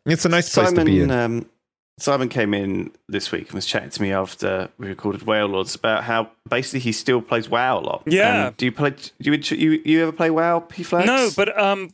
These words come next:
Speaker 3: every time I play Hearth-, um, Hearthstone or any, anything involving Battle Net, I log in and, and Simon is in World of Warcraft, like, all the time.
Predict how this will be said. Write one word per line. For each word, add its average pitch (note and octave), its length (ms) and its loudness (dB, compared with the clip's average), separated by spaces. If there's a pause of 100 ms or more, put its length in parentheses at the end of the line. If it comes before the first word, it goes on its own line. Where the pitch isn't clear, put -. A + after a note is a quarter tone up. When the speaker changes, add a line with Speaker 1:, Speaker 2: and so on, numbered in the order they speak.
Speaker 3:
every G3+ 240 2
time A#3+ 280 2
I A3 80 2
play G#3 260 0
Hearth-, G#3+ 460 0
um, F3+ 400 0
Hearthstone G#3+ 480 0
or F3 100 4
any, B3 140 0
anything G3 420 0
involving D3 540 0
Battle F3+ 240 0
Net, C3 280 0
I D3 120 4
log E3 240 2
in G#3+ 180 0
and, C#3 200 -4 (100)
and D3+ 180 0
Simon E3 360 2
is D#3 120 0
in E3+ 260 -2 (120)
World D3+ 200 4
of G#3 60 -2
Warcraft, F3 460 -2
like, B2 240 0 (180)
all D#3 300 2
the F3 80 2
time. G#3 400 -2